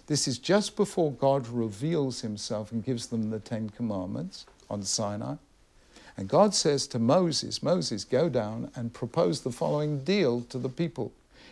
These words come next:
You have seen how I rescued you from Egypt and brought you to me on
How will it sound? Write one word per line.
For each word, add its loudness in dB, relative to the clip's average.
You 8
have 6
seen 4
how 0
I 2
rescued 4
you 2
from -2
Egypt 0
and 0
brought 6
you 0
to -4
me 2
on 2